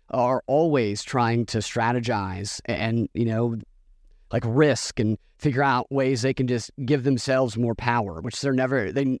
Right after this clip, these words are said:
will never want to, like, willingly give up to somebody else. They're not friends with these people. They, they, they might have to work with them sometimes, or,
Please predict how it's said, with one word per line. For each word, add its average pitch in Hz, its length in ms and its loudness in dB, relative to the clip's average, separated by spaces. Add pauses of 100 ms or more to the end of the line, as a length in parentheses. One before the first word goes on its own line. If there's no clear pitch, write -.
will 151 200 0
never 147 280 2
want 139 180 0
to, 131 80 -2
like, 117 160 0
willingly 131 460 -2
give 117 260 0
up 123 160 2
to 113 80 -8
somebody 101 360 -6
else. 90 280 -10 (920)
They're 185 220 2
not 202 240 2
friends 160 440 2
with 117 120 -2
these 110 200 -2
people. - 460 -8 (640)
They, 151 200 0
they, 156 320 0 (240)
they 180 140 2
might 170 180 2
have 147 140 2
to 143 80 -2
work 165 340 0
with 165 140 2
them 104 140 -4
sometimes, 110 680 -4
or, 120 200 -2